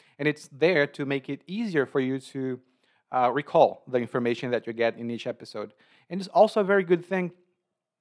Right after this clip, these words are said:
if you want to brush up your knowledge on some topics that you studied in the past. And because if you don't want to listen to the same episode more than five times, which is the average,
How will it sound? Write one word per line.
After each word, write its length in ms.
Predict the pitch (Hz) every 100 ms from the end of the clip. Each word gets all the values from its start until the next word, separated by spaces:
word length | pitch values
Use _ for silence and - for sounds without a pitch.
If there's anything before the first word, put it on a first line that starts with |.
| -
if 100 | 151
you 80 | 175
want 160 | 165 165
to 80 |
brush 280 | 143 160 -
up 220 | 151 -
your 180 | 143 135
knowledge 380 | 131 139 139 131
on 80 | 127
some 220 | 131 123
topics 400 | - 113 143 -
that 160 | 165 185
you 60 |
studied 260 | 175 185 175
in 100 | 170
the 60 |
past. 480 | 175 165 170 170 - _ _ _ _ -
And 220 | 156 156 - _ _ _ _ _ _
because 360 | 151 151 160 156
if 180 | 160 -
you 60 |
don't 220 | 160 156 147
want 220 | 143 139
to 60 | 139
listen 320 | 135 - 131
to 120 | 135
the 80 | 120
same 220 | 147 135
episode 480 | 127 131 - 120 120 _ _ -
more 200 | 135 131
than 280 | 127 127 - -
five 240 | 123 113
times, 460 | - 160 185 110 107
which 180 | 110 -
is 120 | 113
the 180 | 110 107
average, 440 | 113 120 110 110